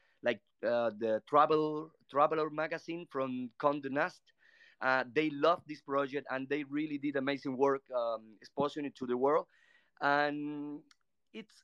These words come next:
it's a work that I think everything we do give us something that we're going to use in the future too. So this project probably gave me a lot of tools to understand how to work with people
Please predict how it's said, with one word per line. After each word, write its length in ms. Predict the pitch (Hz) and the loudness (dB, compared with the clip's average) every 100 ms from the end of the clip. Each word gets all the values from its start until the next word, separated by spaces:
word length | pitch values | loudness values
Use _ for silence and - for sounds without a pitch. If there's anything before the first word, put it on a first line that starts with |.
| _ | _
it's 300 | 240 - - | -16 -10 0
a 80 | 196 | 4
work 340 | 185 208 208 _ 151 139 | 6 6 6 _ -12 4
that 220 | 160 151 131 - _ - | 4 4 -4 -20 _ -10
I 80 | |
think 260 | 190 247 226 - _ _ _ - | -8 -8 -12 -18 _ _ _ -2
everything 400 | 202 208 - 202 | 0 0 -2 -2
we 120 | 190 | -2
do 280 | 151 180 190 _ _ | 2 2 2 _ _
give 260 | - 180 180 | -8 -6 -2
us 320 | 180 170 - _ _ _ | -4 -4 -16 _ _ _
something 920 | - - - 175 170 - 135 123 107 _ _ _ - | -20 -8 2 4 2 -6 -4 -4 -8 _ _ _ 0
that 120 | 135 | 2
we're 140 | 151 | 2
going 220 | 151 160 151 | 2 -2 -2
to 120 | 143 | -8
use 300 | 151 156 - | -4 -6 -6
in 80 | 135 | -8
the 80 | |
future 460 | 131 208 202 - 98 | -8 -8 -10 -8 -10
too. 200 | - 98 90 _ | -6 -8 -8 _
So 160 | - 143 | 0 0
this 240 | 139 226 | 0 -8
project 400 | - 190 190 185 | 2 4 4 2
probably 400 | 165 180 175 151 | 4 4 4 0
gave 260 | 127 165 165 | -2 -6 -4
me 120 | 147 | -2
a 80 | 135 | 2
lot 120 | 147 | 0
of 140 | 147 | 0
tools 400 | - 156 147 - _ _ _ _ - | -2 0 0 -6 _ _ _ _ -4
to 100 | 160 | -2
understand 460 | 202 175 - 180 147 | -2 -6 -2 0 2
how 160 | 156 - | 0 0
to 60 | |
work 260 | 135 135 139 | 0 2 2
with 180 | 156 - | -2 -2
people 360 | 151 147 151 | -2 -2 -4